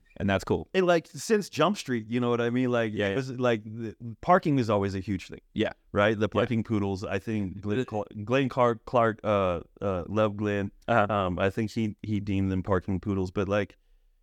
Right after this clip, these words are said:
Speaker 2: it, that, you know, when you're parked out of pocket, bro, like, you get called out on it.
Speaker 1: Totally.
Speaker 2: I mean, and this, it's a great way to
Speaker 1: Keeps you honest.
Speaker 2: You, you know whose truck that is.
Speaker 1: Yeah. <laughs>
Speaker 2: And, like, and, like, I, I myself and so many other people,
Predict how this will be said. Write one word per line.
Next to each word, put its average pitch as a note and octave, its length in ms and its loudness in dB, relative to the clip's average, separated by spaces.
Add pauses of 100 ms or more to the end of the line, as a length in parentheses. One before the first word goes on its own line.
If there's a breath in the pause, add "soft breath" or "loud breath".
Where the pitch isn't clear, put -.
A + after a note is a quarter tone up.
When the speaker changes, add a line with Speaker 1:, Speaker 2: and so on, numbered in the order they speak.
(140)
Speaker 2:
it, A#2 220 -4
that, C3 240 0
you C#3+ 140 0
know, C#3+ 100 2
when D3+ 160 0
you're D3+ 80 2
parked D#3 320 0
out D3 100 0
of C#3 80 -2
pocket, D#3 380 2
bro, C3+ 240 2
like, B2+ 240 0
you C3+ 120 -2
get C#3 180 -2
called C#3+ 240 0
out F#3+ 180 -4
on E2 180 -10
it. D2+ 120 -18
Speaker 1:
Totally. C#3 340 4
Speaker 2:
I A2+ 40 -6
mean, C#3+ 220 0
and C#3+ 160 0
this, E3 200 2
it's E3 200 -4
a D#3+ 60 0
great C#3 380 0
way D3+ 180 -2
to - 100 -10
Speaker 1:
Keeps C3+ 220 0
you A#2+ 60 4
honest. D3 400 -2 (160)
Speaker 2:
You, E3 340 -2
you E3+ 220 0
know G#3+ 240 2
whose F3+ 180 -2
truck - 280 2
that A2 180 -4
is. C3 320 -4
Speaker 1:
Yeah. B2+ 280 2
<laughs> - 40 -14
Speaker 2:
And, B2+ 480 -2
like, C3 280 -4 (240)
and, C#3+ 220 0
like, C#3+ 180 2
I, D3+ 380 0 (100)
I C3+ 160 4
myself D#3 520 0
and C3 120 -2
so C#3 180 0
many C#3 200 0
other B2+ 220 0
people, G#2 520 -4